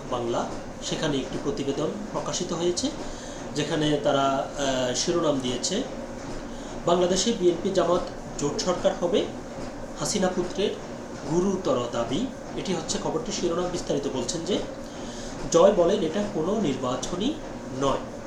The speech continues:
ফলাফল আগেই ঠিক করা আছে। মানুষ ভোট দিক বা না দিক, তাতে কিছুই বদলাবে না।" তার অভিযোগ, নির্বাচনের পরে জামাত পূর্ণ স্বাধীনতা পাবে,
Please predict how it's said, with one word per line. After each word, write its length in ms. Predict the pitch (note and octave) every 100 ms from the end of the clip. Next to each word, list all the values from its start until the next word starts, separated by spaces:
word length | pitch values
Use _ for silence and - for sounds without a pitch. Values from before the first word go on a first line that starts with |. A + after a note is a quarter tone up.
| - - - -
ফলাফল 360 | D3+ C#3+ D3+ C#3+ - B2+
আগেই 220 | C3+ F#3
ঠিক 200 | - -
করা 200 | - E3+
আছে। 300 | E3 - B3+ - - - - - - - -
মানুষ 280 | D#3+ B3+ G#3+ D#3+
ভোট 160 | F3+ F3 D#3+
দিক 160 | F3 - C#3+
বা 140 | C#3
না 160 | C3 B2
দিক, 140 | F3 G#3
তাতে 200 | C#3+ - E3+
কিছুই 400 | F3 - - A3+ G#3 C3+
বদলাবে 380 | A#2+ A#2+ A#2
না।" 100 | G#2+ A2+
তার 160 | C#3+ C3
অভিযোগ, 320 | B2 C3 G#3 G#3+ - - -
নির্বাচনের 520 | E3 F3+ F3+ F3+ F3 E3
পরে 300 | D#3+ D#3 G#3
জামাত 360 | G#3 C#3 D3+ F#3+ - - -
পূর্ণ 360 | G#3+ A3 A3+ G3+
স্বাধীনতা 540 | - C#3+ D3 C3+ C3+
পাবে, 340 | - B2 F#3